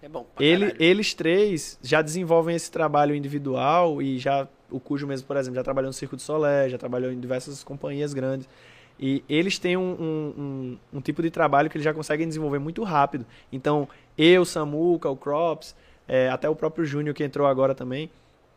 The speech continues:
Speaker 2: é, a gente meio que pegou o bonde andando e chegou com ideias pra somar, tá ligado? Mas os cara meio que é o pau pra toda a obra ali, tá ligado? Então,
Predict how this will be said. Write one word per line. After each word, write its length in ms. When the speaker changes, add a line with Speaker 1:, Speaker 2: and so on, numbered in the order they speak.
Speaker 2:
é, 260
a 140
gente 320
meio 280
que 340
pegou 260
o 40
bonde 260
andando 640
e 300
chegou 320
com 120
ideias 340
pra 120
somar, 540
tá 100
ligado? 340
Mas 200
os 140
cara 320
meio 260
que 140
é 160
o 180
pau 220
pra 100
toda 220
a 80
obra 220
ali, 200
tá 120
ligado? 280
Então, 320